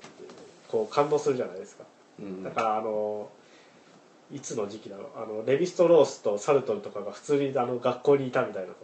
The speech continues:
Speaker 1: そういう話とかを、こう、聞くとすごく上がるみたいな。
Speaker 2: ああ、確かにね、
Speaker 1: そういうのがあって。
Speaker 2: 面白いですよね。
Speaker 1: そういうところに自分は行きたいなっていう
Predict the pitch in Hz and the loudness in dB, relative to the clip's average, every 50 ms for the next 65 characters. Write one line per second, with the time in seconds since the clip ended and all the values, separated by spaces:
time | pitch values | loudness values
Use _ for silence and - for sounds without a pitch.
0 | - - - - 160 156 160 165 156 160 160 147 135 - - - 107 - 92 90 | -20 -16 -4 2 4 4 4 4 2 0 0 0 -2 -4 -6 -10 -10 -8 -8 -8
1 | 92 98 - - - - - - 98 95 - - - - 123 - - - 127 110 | -8 -10 -12 -16 -20 -18 -14 -14 -14 -14 -14 -14 -12 -12 -12 -12 -12 -8 -8 -6
2 | - - 113 98 101 107 - - 90 95 95 - 95 92 98 104 98 - - - | -6 -4 -4 -4 -4 -6 -6 -8 -10 -14 -14 -14 -14 -14 -14 -16 -20 -20 -20 -18
3 | - - 113 98 90 85 87 87 85 85 90 - - 127 - - 175 165 - 85 | -2 2 4 4 4 4 0 -2 -6 -8 -8 -4 -4 -2 0 0 0 0 0 -2
4 | 87 85 87 90 87 87 85 85 107 101 104 107 104 - 101 87 85 78 76 - | -4 -6 -6 -6 -6 -6 -8 -8 -8 -6 -6 -6 -6 -4 -4 -4 -4 -6 -8 -12
5 | - 71 - - - - - - - - - - - 165 160 160 175 180 - 185 | -14 -16 -16 -18 -18 -20 -20 -20 -20 -20 -18 -8 -4 -2 -2 0 0 0 0 2
6 | 180 175 165 160 147 143 139 131 127 127 110 113 113 - 123 101 95 95 104 104 | 0 0 0 -2 -4 -4 -4 -4 -4 -4 -4 -4 -4 -4 -6 -6 -6 -6 -8 -10
7 | 101 - - 98 92 | -10 -10 -12 -14 -14